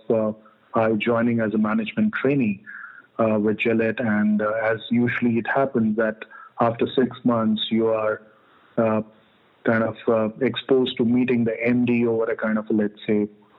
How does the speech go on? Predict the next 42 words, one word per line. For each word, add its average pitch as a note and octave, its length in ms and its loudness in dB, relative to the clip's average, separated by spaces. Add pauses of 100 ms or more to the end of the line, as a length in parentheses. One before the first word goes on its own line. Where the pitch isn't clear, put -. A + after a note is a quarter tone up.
(160)
lunch, A#2+ 420 2
and A2 160 0
every A2+ 500 0 (140)
management A2+ 480 0
trainee A2 260 2
comes F#3+ 360 0
in G2+ 200 0 (140)
as G#2 120 -6
part - 220 0
of, G#2 120 0 (120)
uh, A2 160 2
meeting G#2+ 460 2 (420)
the A2+ 140 2
M A2 100 2
D A2 140 2
over G#2+ 220 0
a G#2+ 40 2
lunch. A2+ 400 0
And A2 260 2 (360)
in A#2+ 140 4
that D#3+ 260 0
particular B2+ 340 0
meeting, A#2 380 -2
while A2 380 -2 (100)
he A#2 120 2
was A2 120 0 (640)
talking B2 400 2
and A2+ 140 0
meeting A#2 280 0
everyone, A2 540 0
the G#2+ 140 -2
M A#2+ 100 -4
D B2 160 0 (100)
said, A2 220 0
"Okay, G#2+ 420 0 (460)
uh, A#2 240 2
I'm E3+ 300 2
looking C#3 280 0
for B2+ 180 0
an A#2 120 2
executive A2 560 -2
assistant G#2 600 -2